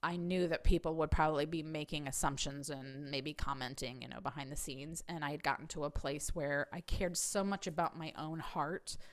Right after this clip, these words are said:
of me as a person having a good life that I just thought, you know, "That's all right. They can make those comments. It doesn't change who I am."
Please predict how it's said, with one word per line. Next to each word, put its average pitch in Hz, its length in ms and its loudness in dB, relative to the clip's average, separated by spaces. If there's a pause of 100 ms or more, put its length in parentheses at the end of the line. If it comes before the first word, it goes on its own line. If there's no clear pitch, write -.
(220)
of 170 160 -6
me 175 220 -2
as 160 100 -4
a - 60 -2
person 175 580 -4 (460)
having 175 400 -2
a 160 60 -4
good 160 260 0
life 156 440 -4 (680)
that 160 440 2
I 175 140 -4
just - 680 -6 (1000)
thought, 175 280 -2
you 202 80 -8
know, 185 180 -6
"That's 226 200 -4
all 311 120 -4
right. 359 220 -2
They 185 120 -6
can 208 140 -6
make 226 160 -8
those 165 160 -8
comments. 160 500 -12
It 165 80 -10
doesn't 190 280 -2
change 156 300 -4
who 170 160 -4
I 156 100 -4
am." 151 380 -8